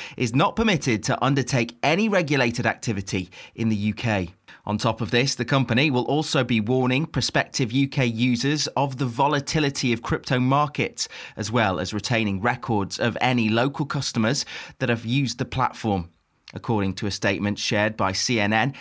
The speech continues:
Binance is acting a little squirrely. The statement said, quote, "Binance Markets Limited is a separate legal entity and does not offer any products or services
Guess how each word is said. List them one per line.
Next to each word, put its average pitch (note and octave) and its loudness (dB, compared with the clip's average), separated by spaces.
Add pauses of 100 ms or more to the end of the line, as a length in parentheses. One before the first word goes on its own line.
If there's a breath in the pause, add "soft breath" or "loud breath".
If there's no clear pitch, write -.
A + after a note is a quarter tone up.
(180 loud breath)
Binance D3 2
is C3 0
acting D3+ 0
a A#2+ 2
little C#3 0
squirrely. D#3+ 0 (260 loud breath)
The - -6
statement G#2+ -2
said, B2+ 0 (240 loud breath)
quote, D#3+ 0
"Binance F3+ 2
Markets D3+ 0
Limited C3 2
is C#3+ 2
a - 0
separate - -2
legal C#3 2
entity C#3+ 0
and G2 -4
does G#2+ -4
not A#2 0
offer G#2 0
any D3 2
products B2+ -2
or F3 2
services B2+ 0